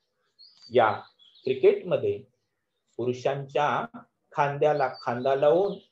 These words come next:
महिला सुद्धा कमी नाहीयेत. आणि या क्रिकेटमध्ये मिताली राज या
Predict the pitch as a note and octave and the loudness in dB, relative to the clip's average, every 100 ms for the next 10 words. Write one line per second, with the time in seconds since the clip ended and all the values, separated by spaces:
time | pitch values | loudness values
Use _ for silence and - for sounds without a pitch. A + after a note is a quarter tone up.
0 | _ F#2+ A#2 A#2+ C3 E3+ E3+ F3 - G#3+ | _ -6 0 0 0 -2 -2 -10 -2 -4
1 | A#3+ _ _ _ _ _ _ _ _ _ | -4 _ _ _ _ _ _ _ _ _
2 | _ B2+ B2 D#3+ C#3+ B2+ A2 - _ _ | _ 0 0 -2 -4 -6 -8 -10 _ _
3 | _ _ _ _ _ _ _ _ _ _ | _ _ _ _ _ _ _ _ _ _
4 | _ _ _ _ _ _ _ _ _ B2+ | _ _ _ _ _ _ _ _ _ -4
5 | C3+ C3+ C#3 C3+ A2 - _ _ _ _ | -2 0 2 2 0 -6 _ _ _ _
6 | _ _ _ _ _ _ C#3 - C4+ - | _ _ _ _ _ _ -12 -4 -4 -4
7 | C#3+ - - - _ _ - - _ _ | -8 -6 -10 -12 _ _ -20 -20 _ _
8 | G#2 C#3 C#3+ G3+ G#3 A3 A3+ C#3 B2+ A2 | -8 -8 -2 2 2 0 -2 0 2 0
9 | - - _ _ _ _ _ _ _ _ | -6 -20 _ _ _ _ _ _ _ _
10 | _ _ _ _ A#2 B2+ | _ _ _ _ 0 2